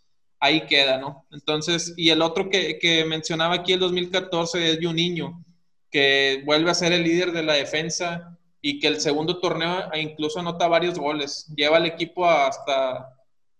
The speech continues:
bueno, el equipo llega hasta la final, pero él tiene una lesión muy fuerte en la liguilla que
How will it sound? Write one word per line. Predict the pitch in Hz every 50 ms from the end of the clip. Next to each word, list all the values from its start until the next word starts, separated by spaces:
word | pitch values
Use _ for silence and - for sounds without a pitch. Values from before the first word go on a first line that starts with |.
| _ _ _ _
bueno, | - 151 160 165
el | 165 156
equipo | 156 - 180 - - 202
llega | 196 196 190 214
hasta | 208 - 214 208
la | 190 180
final, | - 180 165 165 175 180 175
pero | 202 185 185
él | 180 170
tiene | - 185 180 196
una | 196 196 190
lesión | 180 160 156 - 165 165
muy | 175 180 175
fuerte | 175 - 170 170 185 180 180 185
en | 175
la | 165 160
liguilla | 160 151 143 147 156 175 175 160 143 139 143
que | - 147 139 135 135 131 127 131 131 131